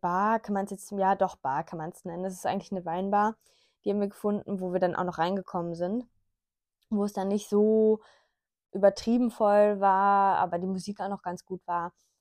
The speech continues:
Es hat irgendwie alles gepasst. Wir haben dann da ein bisschen getanzt, was getrunken. Es war auch wirklich super schön, hat echt viel Spaß gemacht. Und dann, äh, kamen, <laughs> sag ich mal so, irgendwann die,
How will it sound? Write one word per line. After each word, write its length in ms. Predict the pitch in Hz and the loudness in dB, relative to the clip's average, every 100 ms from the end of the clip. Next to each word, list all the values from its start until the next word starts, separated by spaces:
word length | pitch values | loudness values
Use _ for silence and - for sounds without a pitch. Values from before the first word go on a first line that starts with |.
| _ | _
Es 120 | 202 | -2
hat 100 | 208 | 0
irgendwie 240 | 175 190 - | 2 0 -2
alles 180 | 175 | -4
gepasst. 560 | - - 190 233 339 - _ _ _ | -8 -2 4 4 4 -4 _ _ _
Wir 80 | 208 | -4
haben 100 | 202 | 0
dann 120 | 202 | 0
da 80 | 190 | 0
ein 80 | 196 | -2
bisschen 280 | 196 208 185 | -4 -6 -8
getanzt, 640 | 180 226 226 233 226 - | -4 -2 0 0 -4 -8
was 140 | 202 | -10
getrunken. 800 | - - 220 220 226 214 214 202 _ _ _ | -12 -8 -4 -4 -4 -4 -4 -4 _ _ _
Es 120 | - | -4
war 140 | 202 | 0
auch 140 | 202 - - | -2 -4 -8
wirklich 360 | 208 202 190 | -6 -4 -6
super 240 | - 220 226 | -8 -4 -4
schön, 240 | - 202 | -4 -6
hat 100 | 196 | -4
echt 200 | - - | -8 -8
viel 100 | 214 | -10
Spaß 300 | - 202 202 | -6 -6 -6
gemacht. 440 | 190 175 190 294 _ _ _ _ _ _ _ - | -8 -8 -6 -8 _ _ _ _ _ _ _ -8
Und 500 | 196 190 196 196 208 | -6 -4 -6 -4 0
dann, 400 | 208 226 233 214 | 2 2 -2 -4
äh, 240 | - 226 - - | -6 -10 -10 -16
kamen, 720 | - 202 220 226 220 214 - | -8 -4 -2 -2 -4 -6 -8
<laughs> 40 | |
sag 200 | 208 226 | -4 -4
ich 180 | - - | -4 -2
mal 200 | 233 - | -2 -2
so, 260 | - 214 220 - _ _ - | -6 -4 -4 -8 _ _ -2
irgendwann 360 | 220 214 202 | 0 2 0
die, 160 | 214 | 0